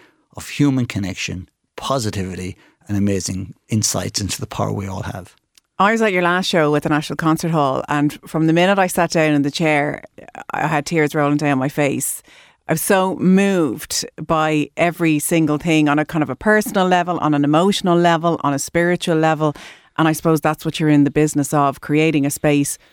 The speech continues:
Speaker 2: where your soul is stirred. And there's a lot of tough stuff going on at the minute, isn't it? It's like we went from the pandemic and there were some lovely learnings and everyone was ready to kind of come out and put them into action. And we went slap bang into a, a war which seemed like it was on our doorstep. Now we're talking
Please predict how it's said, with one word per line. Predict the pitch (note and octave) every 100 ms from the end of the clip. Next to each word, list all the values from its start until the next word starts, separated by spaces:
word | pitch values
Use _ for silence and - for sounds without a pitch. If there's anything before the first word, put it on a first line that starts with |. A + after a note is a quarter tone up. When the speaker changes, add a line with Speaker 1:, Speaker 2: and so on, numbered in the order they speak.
| _ -
Speaker 2:
where | D3+
your | D3+
soul | D3 - D3+ D#3 D3+ C#3+ - _
is | - D3
stirred. | - - D#3+ E3+ - -
And | D#3 E3
there's | F3+ F3+
a |
lot | G3+ G#3+ B3
of | A#3+
tough | A#3 G#3
stuff | - G#3 A3+
going | - G#3
on | D#3 C#3+
at | C#3
the | C#3
minute, | C#3 C#3+
isn't | F3+ G#3
it? | D#3
It's | D#3
like | E3 D#3+ - - - _
we | E3+
went | F3 F3+
from | F#3 F3
the | E3
pandemic | F3+ F3 F3 G#3+ F#3 D#3
and | D#3+
there | E3
were |
some | E3+ E3+
lovely | F3 E3+ E3+
learnings | E3+ F#3+ F#3+ E3 D3
and | D#3
everyone | E3 F3+ E3+
was | E3
ready | E3+ E3+ E3
to | D#3
kind | - F3+ D#3+
of | D#3 - - - -
come | F#3+ F3
out | F3 E3+
and | D#3+ D3+
put | F3
them | - D#3
into | D#3+ D#3 -
action. | E3+ - E3
And | D#3
we | D#3
went | D#3+ D#3 D#3 - - _
slap | - F3+ E3+ -
bang | F3+ F3+ F3
into | D#3+ - D#3+
a, | D3+ -
a | D3+
war | D#3 E3 D#3+
which | D#3 D#3
seemed | - D#3+ D#3+
like | D3+ D3+
it |
was | D3 D#3
on | D3+
our | D#3
doorstep. | D3 D3+ E3 - D#3 D3+
Now | D3 D#3
we're | D#3
talking | D#3 D#3 - E3